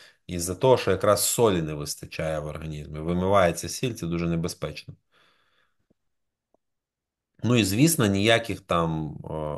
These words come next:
олій рослинних. Е, треба всі викинути рослинні олії, ну, окрім оливкової олії.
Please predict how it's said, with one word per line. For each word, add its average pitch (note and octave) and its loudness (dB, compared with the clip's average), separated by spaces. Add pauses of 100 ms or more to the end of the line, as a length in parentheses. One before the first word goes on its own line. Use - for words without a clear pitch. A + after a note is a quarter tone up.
олій C3 4
рослинних. A#2 0 (480)
Е, F2 0
треба G2+ 2
всі G#2 0
викинути F#2+ 0
рослинні F2 0
олії, A2 2
ну, G#2+ 4
окрім F#2+ 0
оливкової E2 0
олії. C#2+ -6